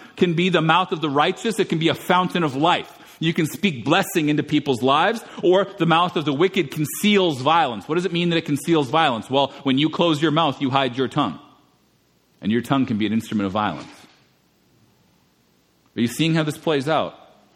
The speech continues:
The righteous and the wicked in Proverbs. Right? We, we talked last week about why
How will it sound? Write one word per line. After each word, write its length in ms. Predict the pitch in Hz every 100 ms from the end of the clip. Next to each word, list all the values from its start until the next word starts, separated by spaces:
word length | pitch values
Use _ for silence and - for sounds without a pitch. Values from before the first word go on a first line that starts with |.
| _ _ _ _ 113
The 80 |
righteous 420 | 123 139 139 135 131
and 80 |
the 60 | 123
wicked 320 | 147 151 117
in 100 | 104
Proverbs. 540 | - 139 107 80 - - - _ _ _ _ _ -
Right? 140 | 135
We, 160 | 143 143
we 140 | 139
talked 260 | 135 151 151
last 260 | 151 165 170
week 140 | 147
about 220 | 143 127
why 420 | 127 147 160 170